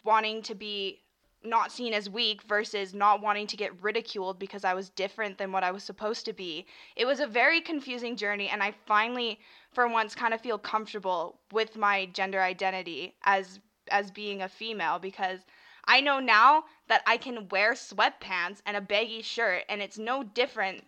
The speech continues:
I am no, I am no more than a female, no more of a woman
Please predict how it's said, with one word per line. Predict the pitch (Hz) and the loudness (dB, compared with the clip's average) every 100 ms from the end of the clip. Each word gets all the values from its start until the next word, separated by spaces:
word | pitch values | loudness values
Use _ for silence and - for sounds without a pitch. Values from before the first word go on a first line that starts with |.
| - | 0
I | 214 | 4
am | 262 277 | 4 4
no, | 302 320 - - - - - | 0 0 -8 -20 -20 -20 2
I | 247 | 4
am | 285 285 | 6 4
no | 311 320 | 2 2
more | 254 247 262 | 4 4 4
than | 247 | 0
a | 233 | -2
female, | 233 226 196 196 | -4 -2 2 2
no | 202 214 | 2 -2
more | 214 220 | 0 2
of | 214 | 2
a | |
woman | 202 196 196 180 | -2 -2 -2 -4